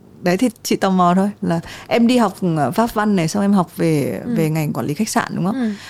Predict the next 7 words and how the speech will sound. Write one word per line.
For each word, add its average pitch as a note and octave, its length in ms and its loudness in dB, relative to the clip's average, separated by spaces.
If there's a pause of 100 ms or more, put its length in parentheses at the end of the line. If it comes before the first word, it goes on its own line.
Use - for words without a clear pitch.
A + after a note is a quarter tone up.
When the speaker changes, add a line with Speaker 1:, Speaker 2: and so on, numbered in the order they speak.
(220)
Speaker 1:
Ờ, G3+ 460 0 (240)
tiếp C4+ 140 2
theo A#3 240 4
sẽ - 160 0
là, G#3 340 4 (140)
là F3 200 4
gì? E3 280 0